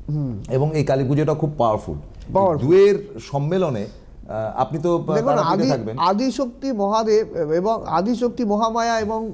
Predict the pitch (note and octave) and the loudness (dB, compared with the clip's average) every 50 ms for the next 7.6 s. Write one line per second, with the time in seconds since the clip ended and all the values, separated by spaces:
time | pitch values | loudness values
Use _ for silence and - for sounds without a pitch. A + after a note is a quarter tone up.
0 | - - - D3 C#3 D3 B2 C3 C3+ C#3 D#3+ E3+ G3 G#3+ A3 A3 G3+ G#3 - G#3+ | -10 -10 -8 -6 -4 -2 -2 -2 -2 0 0 2 2 2 2 0 -2 -2 0 0
1 | G3+ E3 - - - - - - - - - - - - F#3+ B3 C4 C4+ C4+ D4 | 0 0 -2 -6 -12 -18 -18 -18 -18 -18 -18 -4 0 2 2 4 2 2 4 4
2 | C#4+ C4 - - F3 G3+ A#3+ B3+ C4+ C4+ C4 - - C#4 C4 C4+ - A3 F3 E3 | 4 4 4 2 2 4 4 6 4 4 2 2 0 0 0 0 -2 -4 -2 -2
3 | D#3 D#3 D3+ - F#3+ G3+ B3+ C4+ A3 A3 C4+ B3 B3+ C4 - C4+ C4 A#3+ C4 B3 | -4 -6 -4 -6 -4 -4 -4 -4 -2 0 0 0 0 0 2 0 0 2 2 0
4 | B3+ B3 B3+ A#3 G#3 G#3+ A#3 A#3 A#3+ B3 A#3+ - B3+ A3 F3+ G#3 G3+ G#3 - - | 0 0 2 -2 0 0 2 2 2 0 2 2 0 2 2 0 -2 -2 -2 -2
5 | E3+ C3+ B2 B2+ A#2 - - - - - - - - F#3+ G3+ A#3+ A#3 B3+ B3+ B3 | -2 0 -2 -4 -8 -12 -14 -16 -18 -16 -6 0 2 2 2 4 2 0 2 0
6 | C4+ - - - A#3+ A3 G#3+ B3+ C#4+ C4+ C#4 - C#4 C#4 C4 B3 B3 B3 A#3+ B3+ | -2 -2 -2 -6 -6 -2 2 2 2 2 0 -4 -6 -6 -4 -4 -4 0 2 0
7 | B3 A#3+ B3 B3 G#3 F#3 G3+ G#3 G#3 A#3+ A#3+ A3 | 0 2 0 -2 0 0 -2 -2 0 0 -2 -2